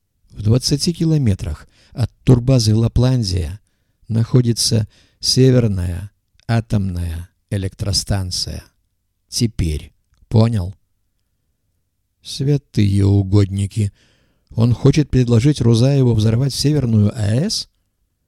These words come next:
Нифонтов только пожал плечами. «А что еще можно взорвать?» чтобы вызвать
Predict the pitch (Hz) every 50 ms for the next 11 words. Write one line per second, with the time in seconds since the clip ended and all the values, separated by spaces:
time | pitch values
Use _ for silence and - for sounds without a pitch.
0 | _ _ _ _ _ _ _ _ _ _ _ _ _ _ _ - 107 123 131 135
1 | 143 143 135 - 131 - - 110 92 - 107 - 110 101 95 107 104 101 95 98
2 | 104 104 - - 98 95 87 82 82 90 - _ _ _ _ _ _ _ _ _
3 | _ _ _ _ _ _ _ _ - 135 113 113 - - 170 170 165 160 160 151
4 | - - - - 107 92 85 82 - _ _ _ _ - 107 104 104 95 101 101
5 | 98 92 85 92 101 98 107 107 123 143 151 - - - _ _ _ _ _ _
6 | - - - 107 98 104 104 104 123 127 110 113 113 117 - -